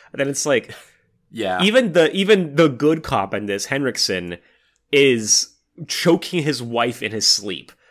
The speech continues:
Speaker 1: Like, that's what
Speaker 2: Well,
Speaker 1: the job
Speaker 2: it's not
Speaker 1: does to him.
Speaker 2: intentionally.
Speaker 1: But that's
Speaker 2: Right.
Speaker 1: what the job does
Speaker 2: Yeah.
Speaker 1: to him, is what I'm saying. It's
Speaker 2: Yes,
Speaker 1: like, even
Speaker 2: that's
Speaker 1: at, even,
Speaker 2: true.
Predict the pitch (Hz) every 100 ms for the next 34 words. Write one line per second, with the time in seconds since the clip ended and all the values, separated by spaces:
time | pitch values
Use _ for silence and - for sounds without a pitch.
0 | _ - 131 117 - 139 226 214 208 196
1 | - 131 131 - 269 120 - 123 104 82
2 | 101 87 80 78 80 - _ - 170 208
3 | 233 240 254 156 175 185 160 147 143 -
4 | 101 98 120 107 - 123 90 104 151 131
5 | - - - _ 170 180 175 180 180 -
6 | 190 202 -